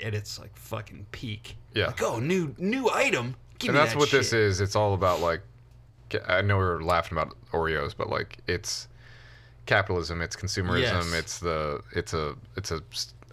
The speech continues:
Speaker 2: a narrative about how we allow ourselves to be run by, you know,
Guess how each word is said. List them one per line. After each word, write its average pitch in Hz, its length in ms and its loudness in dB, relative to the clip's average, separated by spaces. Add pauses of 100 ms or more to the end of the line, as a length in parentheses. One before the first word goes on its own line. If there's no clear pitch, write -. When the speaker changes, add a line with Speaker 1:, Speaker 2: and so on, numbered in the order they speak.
(140)
Speaker 2:
a 95 40 0
narrative 98 440 4
about 85 320 4
how 80 440 2 (500)
we 98 120 0
allow 87 240 4
ourselves 85 420 0
to 82 60 -8
be 80 220 -2
run 90 540 0
by, 76 420 2 (540)
you 90 60 -4
know, 80 180 -4